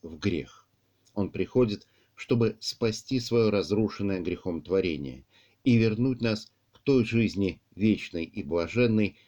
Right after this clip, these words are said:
для которой Он нас сотворил. В церкви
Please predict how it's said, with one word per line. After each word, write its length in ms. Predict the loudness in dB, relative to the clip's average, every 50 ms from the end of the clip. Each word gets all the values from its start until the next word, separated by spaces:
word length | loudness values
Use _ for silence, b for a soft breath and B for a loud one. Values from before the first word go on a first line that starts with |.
| b b -2
для 140 | 0 0 0
которой 600 | 0 -2 -4 -2 -4 -2 0 0 0 0 -2 -2 0
Он 260 | 2 2 2 2 0
нас 340 | -4 -4 -6 -8 -10 -14 _ _
сотворил. 600 | -8 -8 -8 -6 -6 -8 -8 -8 -8 -10 -12 -14 _ _ _ _ _ _ _ _ _ _ _ _ _ _ _ b b b b b b b b b
В 100 | -20 -10
церкви 560 | -4 -2 0 0 0 0 -2 -2 -2 -4 -6